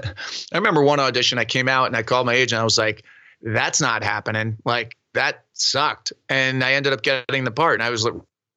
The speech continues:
I was like, "Really? Nobody, nobody beat me out for that?" And for whatever reason, I got that part. I'm not sure what it, what it was. Um, and ended up, by the time it came around, I felt,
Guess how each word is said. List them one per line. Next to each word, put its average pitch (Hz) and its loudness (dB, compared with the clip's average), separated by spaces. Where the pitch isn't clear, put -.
I 123 2
was 120 0
like, 117 -2
"Really? 131 0
Nobody, 151 4
nobody 123 0
beat 101 -2
me 120 2
out 110 0
for 170 0
that?" 180 2
And 170 2
for 170 4
whatever 170 4
reason, 143 2
I 120 0
got 139 0
that - -4
part. 151 2
I'm 123 2
not 135 0
sure 131 4
what 113 4
it, 120 2
what 123 4
it 107 0
was. 110 2
Um, 117 2
and 147 0
ended 143 2
up, 131 -2
by 127 0
the 117 -2
time 120 -2
it 110 -2
came 110 -2
around, 120 0
I 101 -4
felt, 104 -4